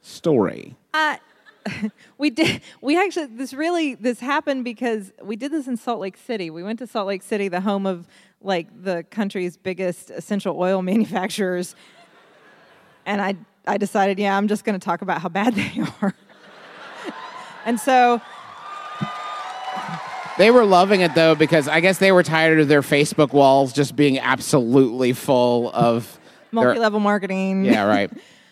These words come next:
Speaker 2: Uh, so we're gonna talk about Eli Lilly. <laughs>
Speaker 1: Actually, you can see from our, like, hotel room, you can see, like, a giant Lilly building.
Speaker 2: Yeah.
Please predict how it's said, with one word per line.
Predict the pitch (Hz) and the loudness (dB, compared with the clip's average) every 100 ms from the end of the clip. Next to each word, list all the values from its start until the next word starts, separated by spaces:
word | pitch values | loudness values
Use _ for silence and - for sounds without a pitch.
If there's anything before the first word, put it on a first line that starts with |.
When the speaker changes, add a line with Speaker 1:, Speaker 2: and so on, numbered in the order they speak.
| _ | _
Speaker 2:
Uh, | 254 262 254 220 | 0 2 0 -4
so | - | -2
we're | 330 | 0
gonna | 370 349 | 0 -2
talk | 359 | -2
about | 339 302 | 0 0
Eli | 285 294 240 | 0 -2 0
Lilly. | 220 202 160 165 143 _ _ - - - - - - | -2 -2 -6 -8 -14 _ _ -20 -20 -14 -10 -4 -2
<laughs> | - - - - - - - - - - - - - - - - - - - - - - - - - - - - - - - - - | -2 0 0 0 -2 -2 -2 -4 -4 -4 -4 -6 -6 -8 -8 -8 -10 -12 -14 -14 -16 -18 -20 -20 -20 -20 -20 -20 -20 -20 -20 -14 -2
Speaker 1:
Actually, | 156 170 180 | -2 -2 0
you | 175 160 | 2 2
can | 175 156 | 0 -2
see | - - 170 170 170 | -4 0 2 2 0
from | - 156 | 0 0
our, | 131 143 151 | 2 4 4
like, | 143 135 127 - | 4 2 0 -4
hotel | 143 135 - 139 | -2 -2 0 2
room, | 131 120 98 | 4 2 0
you | 110 | -2
can | 113 113 | -4 -6
see, | - - 135 127 120 | -8 -4 -2 0 -2
like, | 104 120 | -4 -6
a | 117 | -6
giant | 117 117 127 127 120 117 - _ _ - - - | -6 -2 0 2 0 -2 -8 _ _ -16 -16 -8
Lilly | 117 117 117 107 | -2 0 0 0
building. | 110 104 101 87 | 0 0 -2 -4
Speaker 2:
Yeah. | 214 247 349 311 202 170 | -2 -2 -2 -2 -4 -6